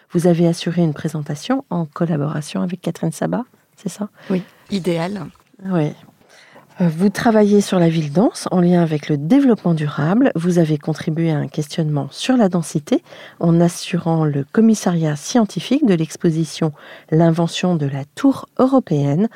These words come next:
Speaker 1: présentée au pavillon de l'Arsenal en deux mille neuf.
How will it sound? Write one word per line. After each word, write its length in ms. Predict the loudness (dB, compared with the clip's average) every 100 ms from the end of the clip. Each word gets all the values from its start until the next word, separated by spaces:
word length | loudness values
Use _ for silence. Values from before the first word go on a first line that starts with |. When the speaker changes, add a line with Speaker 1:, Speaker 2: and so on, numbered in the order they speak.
| -12 -18
Speaker 1:
présentée 440 | -6 -2 0 0 0
au 80 | 2
pavillon 380 | 0 0 0
de 60 | -2
l'Arsenal 520 | -4 -4 -2 0 0 -4 _
en 120 | 2
deux 100 | 4
mille 220 | 4 2
neuf. 340 | -2 -6 -12